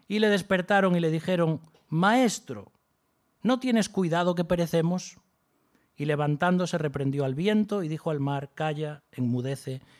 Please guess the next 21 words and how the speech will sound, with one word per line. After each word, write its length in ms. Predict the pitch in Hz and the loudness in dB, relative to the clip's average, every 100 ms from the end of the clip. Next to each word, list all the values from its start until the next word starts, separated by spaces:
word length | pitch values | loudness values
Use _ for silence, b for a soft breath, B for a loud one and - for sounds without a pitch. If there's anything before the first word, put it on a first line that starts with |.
| b b | b b
Y 140 | 160 156 | -2 0
cesó 440 | - 143 - 214 | 0 0 2 2
el 120 | 214 180 | 4 2
viento 400 | 180 175 160 170 | 2 0 0 -4
y 40 | |
se 140 | - | -6
hizo 240 | 139 143 139 | -8 -8 -8
grande 380 | 123 127 127 113 | -6 -4 -4 -4
bonanza. 560 | 110 117 101 - - - B B B | -6 -6 -8 -10 -20 -20 B B B
Y 120 | 175 | -2
les 200 | 180 165 | 0 0
dijo, 320 | 214 196 180 | -2 -2 -2
'¿Por 200 | 196 196 | -2 -4
qué 120 | 254 | -6
estáis 420 | 254 - 220 208 | -8 -4 -4 -4
así 280 | 180 160 196 | -4 -4 -2
amedrentados? 920 | 190 175 156 147 139 214 180 120 110 - _ - | 0 0 -2 -4 -4 -4 -4 -6 -10 -18 _ -12
¿Cómo 260 | 294 262 | -4 0
no 120 | 165 | 0
tenéis 340 | 139 131 120 - | 0 -2 -2 -4
fe?' 240 | - 95 | -10 -12